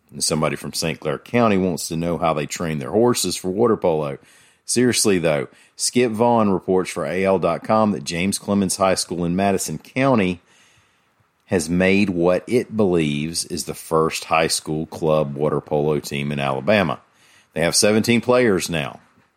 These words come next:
including mostly James Clemens students, also students from other high schools and from middle schools. Three girls have joined the team.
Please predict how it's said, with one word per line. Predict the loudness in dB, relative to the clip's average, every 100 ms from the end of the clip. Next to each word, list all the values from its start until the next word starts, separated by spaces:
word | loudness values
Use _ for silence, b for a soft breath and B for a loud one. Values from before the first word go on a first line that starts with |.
| _
including | -10 -4 -2 0 0
mostly | 2 2 2 0
James | 0 0 0 -2
Clemens | -2 0 0 0
students, | -2 -2 -2 -8 b b b b
also | 0 2 0
students | 2 0 0
from | -2 0
other | 0 0
high | 0
schools | -2 -4 -6 -4 -8
and |
from | -10 -6 0
middle | 2 0
schools. | -2 -4 -4 -6 -12 b b b b
Three | 0 2
girls | 4 4 4 2 -2
have | -6
joined | -4 -2 -4
the | -8
team. | -8 -8 -8